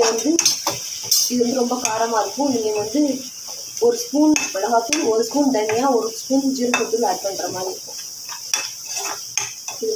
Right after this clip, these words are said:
மசாலாவோட நெக்ஸ்ட் வந்து இந்த கத்திரிக்காய், வதக்கி வச்ச கத்திரிக்காயை வச்சு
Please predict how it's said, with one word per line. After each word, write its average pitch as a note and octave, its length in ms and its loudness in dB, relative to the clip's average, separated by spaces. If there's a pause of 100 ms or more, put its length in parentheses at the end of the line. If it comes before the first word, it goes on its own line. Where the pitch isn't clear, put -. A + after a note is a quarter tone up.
மசாலாவோட G#3+ 520 2 (520)
நெக்ஸ்ட் A3 280 -2
வந்து C4 180 2
இந்த A#3+ 140 0
கத்திரிக்காய், - 460 -2 (420)
வதக்கி B3+ 260 0
வச்ச C4 140 -4 (120)
கத்திரிக்காயை G3+ 460 -2
வச்சு - 340 -2